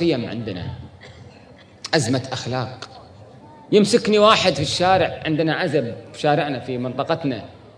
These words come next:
مسكني: "يرحم والديك"، تكفى، نبه على الأخلاق. يعني في أمور في حكم البداهة، فكيف إذا جاء الدين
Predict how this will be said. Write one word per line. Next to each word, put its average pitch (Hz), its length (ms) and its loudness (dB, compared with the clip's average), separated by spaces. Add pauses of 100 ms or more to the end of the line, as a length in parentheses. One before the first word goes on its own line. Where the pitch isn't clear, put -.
(840)
مسكني: 180 360 2
"يرحم 220 460 6
والديك"، 208 460 8
تكفى، 156 420 -2 (400)
نبه 160 300 2
على 139 160 0
الأخلاق. 123 640 -6 (1080)
يعني 156 240 2
في 190 180 0
أمور 233 580 8 (460)
في 190 200 4
حكم 220 340 0
البداهة، 180 720 4 (1120)
فكيف 233 420 6
إذا 196 280 8
جاء 170 280 4
الدين 165 440 0